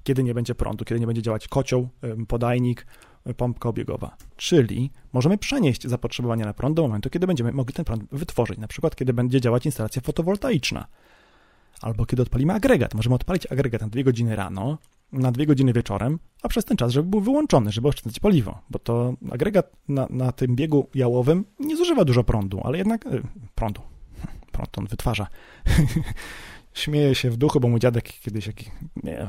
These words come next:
miałem tam może sześć lat, jechaliśmy z moim rodzeństwem i z babcią i z dziadkiem, zjeżdżali z jakieś górki, dziadek mówi: "O, teraz produkujemy paliwo, bo jedziemy z górki", nie?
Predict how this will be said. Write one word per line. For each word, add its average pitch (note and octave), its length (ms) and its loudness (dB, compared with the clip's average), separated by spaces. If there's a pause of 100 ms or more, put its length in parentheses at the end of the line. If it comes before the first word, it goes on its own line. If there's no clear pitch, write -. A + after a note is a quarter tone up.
miałem G#2 180 -4
tam G#2 120 -4
może G2 140 -4
sześć - 480 -4
lat, G2 300 -6 (400)
jechaliśmy A#2 500 0 (320)
z - 80 -10
moim A#2+ 140 2
rodzeństwem A#2+ 640 4
i - 60 -8
z G#2 180 -10
babcią A2+ 320 -4
i G2+ 60 -4
z G2 40 -6
dziadkiem, C3 440 2 (320)
zjeżdżali B2 340 2
z A2 40 0
jakieś G#2+ 300 -2
górki, C#3 280 4
dziadek A2+ 180 2
mówi: G#2 180 -2
"O, C#4 180 2
teraz E3+ 240 0
produkujemy C3+ 440 2
paliwo, C3+ 380 4
bo G#2+ 100 -2
jedziemy C3 240 -2
z G3 60 0
górki", G#3 300 0
nie? A2 200 -6